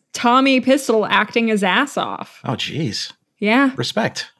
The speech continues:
Speaker 1: Yeah, real respected actors. Actually, maybe it was four hours and I just watched it twice, which was eight hours. Then as far as quality goes, best one so far has been probably Star Wars, just because they literally recreated Star Wars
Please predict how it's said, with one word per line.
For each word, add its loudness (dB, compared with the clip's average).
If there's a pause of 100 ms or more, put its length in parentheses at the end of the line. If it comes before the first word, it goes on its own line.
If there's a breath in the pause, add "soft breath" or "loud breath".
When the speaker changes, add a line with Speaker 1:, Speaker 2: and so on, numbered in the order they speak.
(180)
Speaker 1:
Yeah, 4
real 4
respected 0
actors. 2
Actually, 0 (240)
maybe 2
it 4
was 0
four 2
hours 2
and 0
I 2
just -2
watched 2
it -2
twice, 2
which -2
was -2
eight 2
hours. 4 (380 loud breath)
Then 2 (160)
as 0
far 4
as 2
quality 4
goes, 2
best 2
one 4
so 4
far 4
has 2
been 4
probably 4
Star 4
Wars, 2
just 2
because 4
they 4
literally 6
recreated 2
Star 2
Wars 4